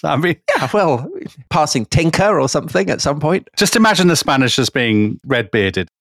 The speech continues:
Speaker 2: This guy is like, there's a big red-bearded guy, isn't there, in Game of Thrones?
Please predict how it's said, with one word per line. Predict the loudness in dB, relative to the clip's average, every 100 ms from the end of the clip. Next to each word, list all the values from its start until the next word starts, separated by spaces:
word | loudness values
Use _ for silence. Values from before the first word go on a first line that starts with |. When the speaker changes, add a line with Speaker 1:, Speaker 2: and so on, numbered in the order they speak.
| _
Speaker 2:
This | -2 0
guy | 0 2
is | 0
like, | 0 -2 -2
there's | -2 -2
a | -2
big | -2 -2
red-bearded | -2 -4 -2 -2 -2 -2
guy, | -2 -2
isn't | -2 -6
there, | -8 -8
in | -6
Game | -6 -6
of | -6
Thrones? | -6 -4 -6 -12 -18